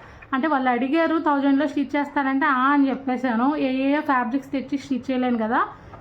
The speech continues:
మంచిగానే తీసుకొని స్టిచ్ చేశాను. ఇంకోటి మనకి ఇక్కడ ఏమొచ్చిందంటే, ఇది ఫ్యాబ్రిక్ అనేది పన్నా ఎక్కువ వచ్చింది, దానివల్ల నాకు,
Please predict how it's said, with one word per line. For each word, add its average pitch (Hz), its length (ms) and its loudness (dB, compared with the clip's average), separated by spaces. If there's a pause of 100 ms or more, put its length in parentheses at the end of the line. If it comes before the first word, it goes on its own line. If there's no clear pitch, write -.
(120)
మంచిగానే 277 460 2
తీసుకొని 285 380 0
స్టిచ్ 269 320 -4
చేశాను. 254 520 0 (320)
ఇంకోటి 294 260 2
మనకి 277 320 2
ఇక్కడ 277 220 -2
ఏమొచ్చిందంటే, 277 1200 0
ఇది 269 720 0 (380)
ఫ్యాబ్రిక్ 254 440 -2
అనేది 269 340 0
పన్నా 262 400 0
ఎక్కువ 254 300 -2
వచ్చింది, 247 400 -2
దానివల్ల 247 680 0
నాకు, 302 540 -2